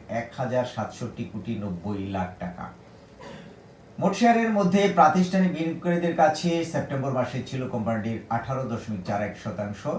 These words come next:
যা অক্টোবর মাসে শূন্য দশমিক এক পাঁচ শতাংশ বেড়ে দাঁড়িয়েছে আঠারো দশমিক পাঁচ ছয় শতাংশ।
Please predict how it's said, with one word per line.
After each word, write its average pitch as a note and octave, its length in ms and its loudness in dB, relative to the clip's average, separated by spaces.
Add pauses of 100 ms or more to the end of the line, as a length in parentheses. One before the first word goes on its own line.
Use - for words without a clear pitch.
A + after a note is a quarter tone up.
যা G#2 280 -4
অক্টোবর D3+ 580 -6
মাসে A#2+ 380 -4
শূন্য B2 320 -6
দশমিক F#2+ 400 -8
এক G2 240 -8
পাঁচ - 280 -4
শতাংশ F#2+ 360 -6
বেড়ে G2 260 -6
দাঁড়িয়েছে G2+ 640 -4 (460)
আঠারো A#2 420 0
দশমিক F#2+ 460 -6
পাঁচ - 380 0
ছয় B2 160 -2
শতাংশ। F2+ 500 -8